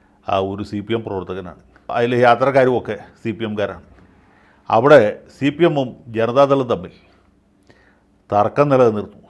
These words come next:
സ്ഥലത്തെ സ്കൂളിൽ എസ് എഫ് ഐയുടെയും കേരള വിദ്യാർത്ഥി ജനതയുടെയും പ്രവർത്തകർ തമ്മിൽ ഏറ്റുമുട്ടലുണ്ടായിരുന്നു.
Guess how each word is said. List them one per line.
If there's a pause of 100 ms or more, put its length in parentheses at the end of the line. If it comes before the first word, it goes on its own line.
സ്ഥലത്തെ (160)
സ്കൂളിൽ (960)
എസ്
എഫ്
ഐയുടെയും (640)
കേരള (100)
വിദ്യാർത്ഥി
ജനതയുടെയും
പ്രവർത്തകർ
തമ്മിൽ (120)
ഏറ്റുമുട്ടലുണ്ടായിരുന്നു.